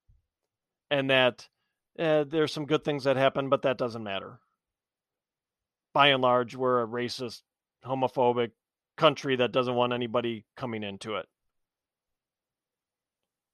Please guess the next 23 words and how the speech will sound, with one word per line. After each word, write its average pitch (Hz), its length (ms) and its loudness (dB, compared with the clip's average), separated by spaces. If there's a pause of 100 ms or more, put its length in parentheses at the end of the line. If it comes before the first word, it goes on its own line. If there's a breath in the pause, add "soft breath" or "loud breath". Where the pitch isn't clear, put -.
(920)
You 131 160 -10
have 139 300 0
to 139 240 -10
attack 123 420 -10
the - 180 -18
culture 143 800 0 (920)
in 143 160 2
order 123 240 4
to 110 500 -6
implement 120 560 -4
communism. 101 760 -10 (1400 soft breath)
Number 180 200 8
forty 180 340 10
on 139 100 8
the 127 80 4
list, 123 280 0
discredit 156 540 6
the - 80 -10
family 156 380 4
as 135 120 2
an 143 100 0
institution. 147 640 -4
We've 127 180 -6